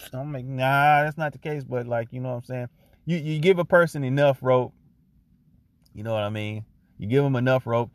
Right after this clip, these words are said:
You try to tr-, trust them as much as you can until they show you something. It's like, and it's not that you're looking for the bad to happen.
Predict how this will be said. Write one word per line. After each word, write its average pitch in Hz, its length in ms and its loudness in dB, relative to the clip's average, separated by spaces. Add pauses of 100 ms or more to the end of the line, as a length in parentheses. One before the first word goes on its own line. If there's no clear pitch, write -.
(180)
You 110 100 -6
try 151 260 6
to 143 80 0
tr-, - 340 0
trust 165 260 2
them 131 120 -6
as 113 120 -8
much 135 200 -2
as 120 80 -8
you 113 100 -8
can 131 420 -6 (240)
until 202 260 -8
they 160 140 -4
show 131 160 -8
you 113 140 -8
something. 104 300 -10
It's 127 120 -12
like, 120 240 -6 (400)
and 156 120 2
it's 165 140 2
not 185 240 4
that 147 160 -4
you're 135 100 0
looking 143 380 0
for 127 180 -2
the 107 120 -4
bad 123 360 4
to 98 100 -8
happen. 101 480 0